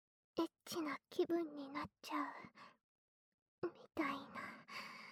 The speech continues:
そのせいでお兄さん、昨日はムラムラ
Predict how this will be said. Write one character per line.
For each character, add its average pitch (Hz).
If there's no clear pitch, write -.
そ -
の 349
せ 403
い 392
で 339
お 311
兄 339
さ 311
ん、 285
昨 -
日 370
は 392
ム 403
ラ 427
ム 359
ラ 320